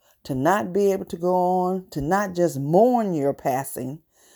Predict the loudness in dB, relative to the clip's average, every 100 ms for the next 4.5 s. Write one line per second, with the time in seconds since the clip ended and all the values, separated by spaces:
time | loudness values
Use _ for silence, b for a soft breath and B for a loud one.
0 | b b b 0 0 4 4 4 2 -2
1 | 0 -2 0 -2 0 0 0 0 -2 -2
2 | -2 -2 -2 0 2 2 0 -2 -2 -4
3 | 0 -2 -2 -4 0 0 -2 -4 -4 -4
4 | -4 -4 -4 -6